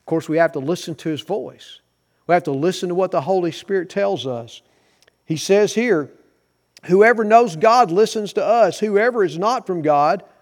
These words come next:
speaking of those secessionists, those antichrists, those false teachers, "whoever does not listen to us is not from God."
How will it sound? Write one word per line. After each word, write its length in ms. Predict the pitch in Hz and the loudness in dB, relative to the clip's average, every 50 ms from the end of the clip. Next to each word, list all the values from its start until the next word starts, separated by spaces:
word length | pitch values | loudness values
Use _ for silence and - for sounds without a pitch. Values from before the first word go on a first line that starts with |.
| _ _ _ | _ _ _
speaking 540 | - - - - - 170 170 170 185 185 180 | -20 -20 -12 -4 -2 -2 -2 -2 -2 -4 -6
of 80 | 160 139 | -2 2
those 440 | 151 156 160 170 180 175 - - - _ _ | 2 2 2 2 -2 -4 -10 -18 -20 _ _
secessionists, 880 | _ - - 156 139 - - - 170 160 175 165 - 190 196 202 185 - | _ -10 -8 -8 -8 -6 -2 0 2 2 2 0 -4 -8 -8 -8 -8 -4
those 300 | 139 143 151 156 143 135 | -2 0 0 0 -2 -6
antichrists, 720 | - 160 156 170 180 175 - - 170 165 165 175 185 147 - | -6 -6 -4 -4 -4 -6 -4 -2 0 2 2 2 0 -2 -2
those 240 | 147 143 147 143 - | -2 -2 -2 -4 -4
false 320 | - 160 160 156 151 - | -2 0 0 0 0 -4
teachers, 540 | - - 170 170 165 - 196 202 214 196 - _ _ _ _ _ _ _ _ _ _ _ | -6 -8 -8 -8 -6 -8 -8 -8 -8 -10 -14 _ _ _ _ _ _ _ _ _ _ _
"whoever 380 | _ 180 190 185 202 233 214 226 | _ 2 4 6 6 6 4 4
does 160 | 190 190 165 | 2 2 2
not 260 | 165 220 262 285 220 | 2 2 2 2 2
listen 320 | 190 185 180 - - 165 156 | 2 0 0 0 -2 -2 -2
to 100 | 160 147 | -2 0
us 400 | 160 151 147 147 156 156 156 - _ | 2 2 2 2 2 0 -2 -6 _
is 220 | - 160 147 123 | -4 -4 -4 -4
not 600 | 135 139 147 165 190 208 214 220 214 214 - _ | -6 -6 -4 -2 0 0 0 -2 -2 -6 -14 _
from 640 | _ _ - 170 165 165 165 170 170 170 165 165 165 _ _ 143 | _ _ -4 -2 0 0 0 0 -2 -2 -6 -10 -16 _ _ -4
God." 480 | 156 147 139 127 117 117 117 113 _ | -2 0 0 -2 -4 -6 -10 -16 _